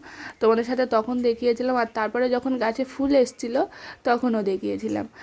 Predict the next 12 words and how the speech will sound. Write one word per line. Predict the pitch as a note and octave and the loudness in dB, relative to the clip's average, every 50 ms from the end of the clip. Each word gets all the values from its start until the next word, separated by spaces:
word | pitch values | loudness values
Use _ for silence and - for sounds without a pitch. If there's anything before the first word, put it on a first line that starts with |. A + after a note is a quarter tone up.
| - - - - | -18 -14 -6 -2
but | A#3+ A#3+ A3+ | -2 2 4
এখন | A#3+ A#3 A#3 C4 B3+ | 2 2 2 0 -4
finally | B3+ - A#3+ A3 A#3 A#3 A#3+ B3 A#3+ B3+ A#3+ A#3 | -2 -2 -2 0 0 0 0 -2 -2 -2 -2 0
গাছে | A3 G#3 G#3+ A3 A3 - C4 | 0 0 0 -2 -2 -4 -6
বেগুনও | B3 A3+ A3 A3+ G#3+ G#3+ A3+ A#3 A#3+ B3 B3+ | -2 2 4 4 4 4 2 0 0 0 0
হয়েছে, | B3+ A#3+ A#3 A3 G#3 G#3 G#3+ G#3+ - C4 D4+ - - - - - - - | 0 2 2 2 2 2 -2 -2 -4 -4 -4 -6 -8 -20 -20 -20 -12 -2
তাই | - A3+ A3 | 2 4 4
ভাবলাম | A3+ A#3 A3 A3+ A#3+ B3 A#3+ A#3+ A#3+ | 6 4 4 2 2 0 2 2 0
সেটাও | A3 A3+ A3+ A#3 | 2 2 2 2
তোমাদের | A#3 B3 A#3 A3+ A3 A3 A3+ | 2 0 0 0 0 0 0
সাথে | A3+ B3 A3+ A3+ B3 | 0 -2 -4 -4 -6
শেয়ার | - - A#3+ G#3+ G#3+ | -4 -2 -2 -2 -2